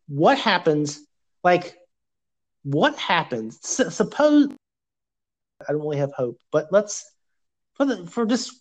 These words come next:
for the sake of argument, suppose by, like, one vote, uh, the Democrats win Congress, win the House. What changes?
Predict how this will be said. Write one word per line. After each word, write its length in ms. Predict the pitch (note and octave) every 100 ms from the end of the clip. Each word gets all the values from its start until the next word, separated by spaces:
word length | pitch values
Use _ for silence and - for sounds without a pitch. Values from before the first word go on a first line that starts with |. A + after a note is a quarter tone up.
| _
for 100 | F#3
the 80 | E3+
sake 200 | - D#3+
of 80 | C3
argument, 400 | A2 G#2 A#2+ D#3+ _ _
suppose 1000 | - F3+ A3+ A#3 A3+ A3 F3+ - - _ _ _
by, 180 | C3+ D3
like, 260 | C#3+ D3 C#3+
one 320 | C3+ D#3+ F3+
vote, 360 | E3 C#3+ C3 - - _ D3
uh, 480 | C#3+ C3+ C3 B2+ B2
the 320 | B2+ C3+ C3 B2+
Democrats 520 | B2 D3+ C#3+ C3 -
win 520 | C3+ C#3 C3 B2+ A#2+ -
Congress, 480 | C3+ C3 B2 B2
win 540 | C#3+ C#3+ C#3 C3+ C3 A#2+
the 80 | B2
House. 440 | C#3+ B2 B2 - _ _ _ _ _ _ _ _ _ -
What 180 | F#3 G#3
changes? 540 | E3 B2 G2+ - -